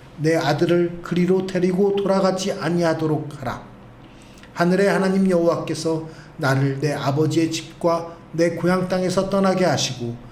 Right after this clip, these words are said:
내게 말씀하시며 내게 맹세하여 이르시기를, '이 땅을 내 씨에게 주리라.' 하셨으니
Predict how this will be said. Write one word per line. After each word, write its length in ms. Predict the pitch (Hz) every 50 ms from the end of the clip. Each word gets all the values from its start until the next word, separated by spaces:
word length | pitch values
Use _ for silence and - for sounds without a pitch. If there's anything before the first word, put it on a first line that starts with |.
| - - - - - -
내게 240 | 151 160 165 180 196
말씀하시며 960 | 185 180 180 175 - - - 190 185 170 - - 180 170 165 170 170 165 156
내게 320 | 156 151 - 156 156 156
맹세하여 600 | 147 139 135 147 151 147 - 147 139 139 135 131
이르시기를, 640 | 127 127 127 127 - - - - 123 123 123 123 127 - - - - - - - - - - - -
'이 180 | 147 135 135
땅을 400 | 139 151 143 143 143 143 139 143
내 140 | 143 151 151
씨에게 540 | 147 - - - - 190 180 175 180 180 180
주리라.' 400 | - - - 180 180 180 190 180
하셨으니 600 | 175 175 175 160 - - 131 127 123 123 127